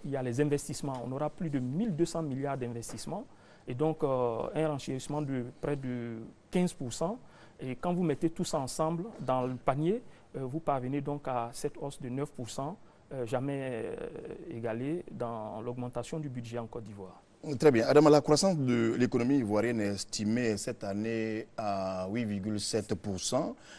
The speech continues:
Speaker 2: Euh, le pays espère maintenir une bonne performance sur la durée, euh, pour parvenir à l'émergence. Dans l'élément qui va suivre tout à l'heure, euh, vous allez écouter, euh, l'ancien directeur du Fonds monétaire international, Michel Candesu,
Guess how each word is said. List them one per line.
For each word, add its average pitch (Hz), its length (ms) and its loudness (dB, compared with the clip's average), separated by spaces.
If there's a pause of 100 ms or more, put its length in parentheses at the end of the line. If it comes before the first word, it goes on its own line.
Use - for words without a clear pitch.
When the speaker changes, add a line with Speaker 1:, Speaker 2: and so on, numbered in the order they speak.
(140)
Speaker 2:
Euh, 113 120 2
le 117 100 6
pays 127 200 6
espère 123 280 6
maintenir 113 540 2
une 107 160 4
bonne 117 180 4
performance 107 640 0
sur 123 180 -2
la 101 160 2
durée, 104 340 0 (600)
euh, 107 100 -10 (140)
pour 98 200 -6
parvenir 104 540 2
à 92 240 -2
l'émergence. 101 560 0 (340)
Dans 120 120 2
l'élément 131 380 4
qui 113 140 -4
va 117 120 4
suivre 110 240 0
tout 101 180 -4
à 107 80 4
l'heure, 120 380 2
euh, - 180 0
vous 117 380 -2
allez 123 140 4
écouter, 123 460 2
euh, 104 200 4
l'ancien 117 320 2
directeur 117 280 2
du 110 100 -2
Fonds 131 120 -6
monétaire 110 320 -4
international, 101 540 -2
Michel 107 340 0
Candesu, 104 500 0